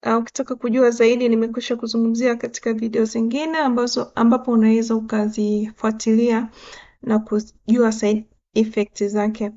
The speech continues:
Lakini pia msaada mkubwa unaweza ukapatikana kupitia jamii ambayo mtu, ah, inamzunguka. Kwa mfano, ah, familia,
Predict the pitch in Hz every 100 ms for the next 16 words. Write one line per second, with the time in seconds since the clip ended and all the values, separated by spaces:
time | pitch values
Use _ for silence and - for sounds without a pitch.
0 | - - _ 247 285 302 294 294 269 240
1 | - 262 254 247 233 - 247 254 247 -
2 | 220 226 240 233 214 - - - 240 240
3 | 233 - 220 - 247 233 247 - _ 226
4 | 233 233 254 262 240 214 214 220 226 233
5 | 233 233 - 233 - - - - 214 220
6 | 214 208 214 220 _ _ _ _ - 226
7 | 220 214 220 226 233 262 254 202 226 233
8 | 247 240 233 233 226 220 220 _ _ _
9 | _ _ _ _ _ _ _ - 233 226
10 | - 226 233 240 277 294 285